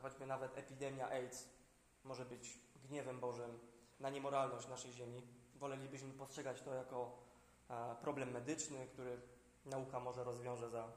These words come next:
za kilka lat. Ale kiedy Mojżesz kon-, kontemplował nad plagami, które Bóg zsyłał na, na Izrael,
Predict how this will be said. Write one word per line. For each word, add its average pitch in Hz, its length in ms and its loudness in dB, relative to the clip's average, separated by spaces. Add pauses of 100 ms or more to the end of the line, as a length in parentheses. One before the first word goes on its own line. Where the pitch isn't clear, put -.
(120)
za 120 100 -8
kilka 117 300 -4
lat. 113 200 -2 (840)
Ale 139 160 4
kiedy 156 420 4 (400)
Mojżesz 170 420 10
kon-, 165 240 8 (420)
kontemplował 165 840 12
nad 139 160 2
plagami, 147 560 12
które 135 280 2
Bóg 147 220 0
zsyłał - 760 6
na, 135 260 8 (240)
na 127 140 2
Izrael, 139 560 8